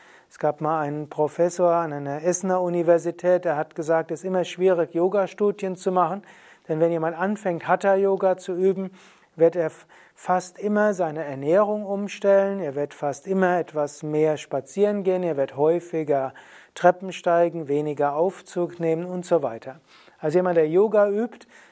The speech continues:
wird insgesamt eine Neigung haben, auch ansonsten ein gesünderes Verhalten zu haben. Yoga aktiviert so die innere Intelligenz.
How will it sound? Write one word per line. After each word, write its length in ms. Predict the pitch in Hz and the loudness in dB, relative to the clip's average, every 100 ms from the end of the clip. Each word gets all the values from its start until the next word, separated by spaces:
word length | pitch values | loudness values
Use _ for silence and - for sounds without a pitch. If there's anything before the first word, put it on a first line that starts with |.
| _ | _
wird 140 | 156 - | -4 -2
insgesamt 880 | 208 233 233 - - 151 160 180 | -2 0 -2 -6 -2 2 2 -2
eine 180 | 160 143 | -8 -8
Neigung 640 | 143 143 175 214 196 196 170 | -6 0 2 2 0 -2 0
haben, 380 | 170 175 180 | 2 2 -2
auch 240 | 170 160 147 | -2 0 0
ansonsten 920 | 147 135 147 170 - - 180 175 175 175 - | -4 -2 -2 -2 -8 -12 -6 -4 -6 -10 -14
ein 180 | - 170 | -6 -2
gesünderes 760 | 165 147 185 196 190 170 180 - | 0 2 0 2 0 0 -2 -4
Verhalten 720 | - 165 143 175 175 - 131 | -2 0 2 0 -2 -12 -14
zu 220 | - 147 | -4 -4
haben. 360 | 120 113 120 117 _ _ _ _ - | -2 -10 -14 -20 _ _ _ _ -2
Yoga 460 | 160 185 185 180 | 2 4 4 2
aktiviert 680 | 156 - - 156 156 208 220 | 0 -10 -12 -6 0 2 2
so 160 | - 156 | -2 -4
die 340 | 165 180 - | -4 -8 -6
innere 600 | 190 196 190 175 175 175 | -2 2 2 2 2 0
Intelligenz. 1120 | - 185 170 165 156 151 151 127 113 - - | -4 -8 -6 -2 0 0 -2 -4 -8 -18 -20